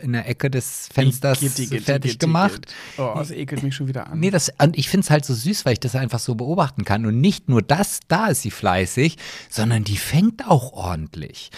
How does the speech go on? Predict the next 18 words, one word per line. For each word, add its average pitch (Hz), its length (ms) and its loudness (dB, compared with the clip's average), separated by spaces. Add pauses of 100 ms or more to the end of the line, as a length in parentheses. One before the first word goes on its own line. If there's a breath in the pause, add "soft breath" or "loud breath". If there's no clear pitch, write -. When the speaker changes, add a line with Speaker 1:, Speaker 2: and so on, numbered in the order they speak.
(180 loud breath)
Speaker 1:
Also 123 180 4
du 131 100 8
hast 160 200 8
halt 151 160 6
dieses 120 240 0
Spinnennetz 185 680 4
Speaker 2:
Mhm. 117 380 2
Speaker 1:
und 135 80 8
da 151 120 8
sind 160 180 2
überall 180 480 2
so 165 100 -2
kleine 185 600 2
eingewickelte 165 720 0
Fliegen 170 520 0
drin, 113 360 2
die 131 220 0
irgendwann 135 360 2